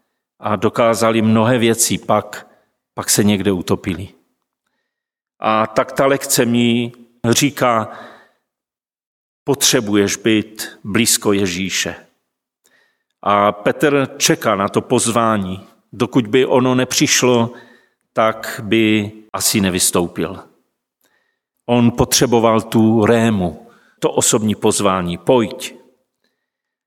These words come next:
A Pán Ježíš neměl s tím problém. Vždyť i v té arcikněžské modlitbě modlí se k Otci a prosí:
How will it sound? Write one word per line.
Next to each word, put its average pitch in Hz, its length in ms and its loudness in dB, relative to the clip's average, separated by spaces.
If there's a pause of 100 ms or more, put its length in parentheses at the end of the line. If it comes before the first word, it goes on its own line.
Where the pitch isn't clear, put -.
(260)
A 101 500 2
Pán 127 460 -2
Ježíš 131 320 2
neměl 135 360 0
s - 120 -6
tím 95 180 -4
problém. 95 580 0
Vždyť 107 500 -2 (560)
i 120 120 0
v - 100 0
té 120 440 0 (560)
arcikněžské 127 720 0
modlitbě 113 840 2
modlí 127 400 2
se 127 180 2
k - 160 -12
Otci 104 560 0
a 95 80 0
prosí: 117 640 0